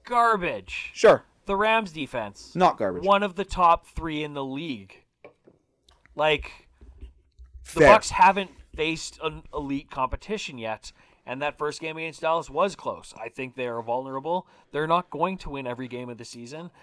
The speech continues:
Speaker 1: Going into L A, I think, uh, L A wins. I, I think they win the game. I, I'm taking them on the money line.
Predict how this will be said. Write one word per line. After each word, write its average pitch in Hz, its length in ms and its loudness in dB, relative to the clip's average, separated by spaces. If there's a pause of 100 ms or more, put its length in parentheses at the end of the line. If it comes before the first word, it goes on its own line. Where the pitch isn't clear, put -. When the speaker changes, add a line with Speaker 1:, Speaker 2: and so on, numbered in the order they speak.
(180)
Speaker 1:
Going 139 320 -6 (120)
into 175 440 -6
L 143 220 0
A, 147 340 -4 (400)
I 139 140 -10
think, 190 280 -10 (380)
uh, 110 80 -10 (340)
L 156 180 2
A 190 160 0
wins. 170 640 -10
I, 220 80 -16 (500)
I - 20 -2
think 190 180 -6
they 190 100 -2
win 160 340 -6
the 170 100 -6
game. 147 260 -4
I, 117 180 -6
I'm 117 180 -12
taking 147 300 -10
them 151 120 -12
on 156 100 -8
the 175 60 -12
money 113 240 -10
line. 127 320 -8